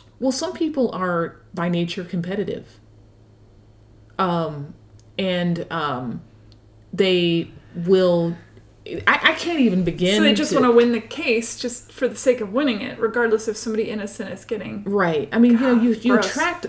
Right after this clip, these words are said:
Speaker 1: uh, you know, the profession attracts a wide variety of people, th-, you know, to it. And, and some of those people, um, are there because they believe in protecting and serving the community.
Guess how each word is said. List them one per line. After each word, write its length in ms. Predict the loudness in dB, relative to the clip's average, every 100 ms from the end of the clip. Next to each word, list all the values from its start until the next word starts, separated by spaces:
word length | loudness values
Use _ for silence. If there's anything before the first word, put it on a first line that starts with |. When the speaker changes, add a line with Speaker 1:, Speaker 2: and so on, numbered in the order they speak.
| 0
Speaker 1:
uh, 40 |
you 220 | 0 2
know, 80 | 2
the 100 | 2
profession 540 | -2 -4 -4 -2 -2 -2
attracts 380 | -2 -4 -2
a 60 | -4
wide 460 | -2 -2 0 -2 -2
variety 500 | 0 0 0 -2 -6
of 80 | -4
people, 500 | -6 -4 -8 -8 -20 -20 -20 -6
th-, 160 | -6 -4
you 120 | -4 -4
know, 100 | -6
to 240 | -4 0
it. 200 | 0 -2
And, 280 | -2 -2 -2 -8 -16 0
and 160 | 0
some 260 | 2 2 2
of 60 | 2
those 180 | 0
people, 480 | 0 -4 0 0 -2 -20 -8
um, 520 | -4 -2 -4 -8 -14 -20 -20 -20 -20 -4
are 160 | 0 2
there 200 | 2 2
because 280 | 0 -2 -2
they 100 | 0
believe 280 | 0 0 -2
in 80 |
protecting 800 | -6 -6 -4 -4 -4 -4 -6 -10 -8
and 120 | -4
serving 320 | -2 0 -2
the 80 | -6
community. 640 | -4 0 0 0 -8 -14